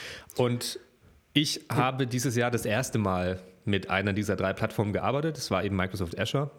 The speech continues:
Deswegen, ich weiß nicht, wie sich die anderen <clears throat> im Vergleich dazu halten, aber ich muss wirklich sagen, ich bin ein bisschen enttäuscht von dieser ganzen Idee,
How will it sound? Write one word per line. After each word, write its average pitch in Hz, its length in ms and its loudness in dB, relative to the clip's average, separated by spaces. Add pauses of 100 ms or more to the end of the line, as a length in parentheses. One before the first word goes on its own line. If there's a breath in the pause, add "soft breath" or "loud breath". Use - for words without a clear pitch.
Deswegen, 104 600 0
ich - 180 -6
weiß 110 300 0
nicht, 143 200 0
wie 127 120 2
sich 123 140 0
die - 120 0
anderen 139 540 0 (440)
<clears throat> 160 280 2
im 117 160 0
Vergleich 104 420 0
dazu 113 580 0 (520 loud breath)
halten, 190 560 0
aber 117 220 0
ich 120 100 -2
muss 117 160 0
wirklich 117 320 -2
sagen, 127 420 0
ich - 220 -4
bin 139 100 2
ein 131 60 0
bisschen 131 260 2
enttäuscht 110 440 2
von 117 120 0
dieser 101 240 2
ganzen 101 480 0
Idee, 104 560 2